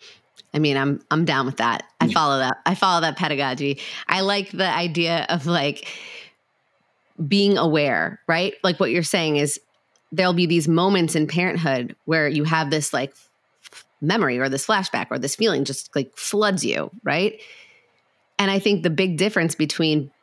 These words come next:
Speaker 1: being able to do what you just described and not being able to do it is awareness, right? Because
Speaker 2: Yeah.
Speaker 1: if you can't notice that it's happening and get enough space from it in the moment to say,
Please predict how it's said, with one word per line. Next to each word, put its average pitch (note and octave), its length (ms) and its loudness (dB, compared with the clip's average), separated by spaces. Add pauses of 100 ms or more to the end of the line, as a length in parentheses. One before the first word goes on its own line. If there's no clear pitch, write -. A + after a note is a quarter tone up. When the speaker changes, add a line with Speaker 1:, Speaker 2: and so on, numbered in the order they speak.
(100)
Speaker 1:
being E3 140 2
able D3 200 0
to D3 120 -4
do D#3 180 2
what C#3+ 120 0
you F3 180 0
just D3+ 200 -4
described C#3 680 -4
and D3 180 0
not D#3 260 0
being C#3+ 180 -2
able - 160 -8
to - 80 -10
do - 160 -4
it - 260 -4
is D3+ 120 0
awareness, F3+ 800 -2 (220)
right? G3 260 0
Because F3+ 380 0
Speaker 2:
Yeah. F3 60 2
Speaker 1:
if D3+ 140 -6
you G#3 320 2 (120)
can't G#3+ 340 0
notice F3+ 420 4
that E3 160 0
it's D3 160 -4
happening G#3+ 640 2
and D#3+ 280 2
get E3 200 0
enough D#3+ 320 2
space E3+ 440 -2
from F3+ 220 0
it G3 160 -2
in E3 100 0
the D#3 60 2
moment D#3 400 2
to F3+ 80 -2
say, D#3 260 -2